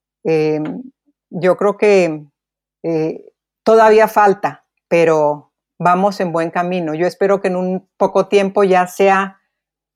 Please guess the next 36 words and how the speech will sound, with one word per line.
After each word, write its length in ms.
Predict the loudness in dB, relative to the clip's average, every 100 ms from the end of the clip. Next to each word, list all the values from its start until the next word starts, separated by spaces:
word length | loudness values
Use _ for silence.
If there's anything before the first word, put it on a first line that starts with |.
| -8
ya 140 | 0 2
ni 120 | 2
se, 200 | 2 0
ya 140 | 2 2
ni 140 | 4
nos 240 | 2 0 -2
acordemos 580 | 0 0 2 2 0
de 160 | 2 2
las 160 | 2 2
letras 440 | 0 0 -4 -2
L 180 | -4 -2
G 100 | -4
B 120 | -4
T, 200 | -6 -10 _
¿sí? 300 | _ -16 -16 _
Que 120 | -10
sea 180 | -2 0
ridículo, 760 | 2 2 2 0 0 0 -2 _ _ -2
porque 460 | -2 0 0 0 _ 0
la 160 | 2
homofobia, 680 | 4 2 2 2 4 4 2
como 200 | 0 2
dicen, 340 | 0 0 -2
es 120 | -2
una 160 | -2 -2
enfermedad, 680 | -2 0 -2 0 0 0 -2
homofobia. 680 | -6 -6 -4 0 0 0 -6
Tener 340 | -6 -4 -4
fobia 640 | -2 2 2 4 2 0 -8 _ _ _ _ -2
a, 180 | 0 0
al 300 | 0 -2 0
rechazo, 840 | -2 2 2 2 2 0 0 -6 _ _ 0
eh, 180 | 0 2
es 180 | 0 0
una 280 | 2 0
fobia 440 | 2 2 4 2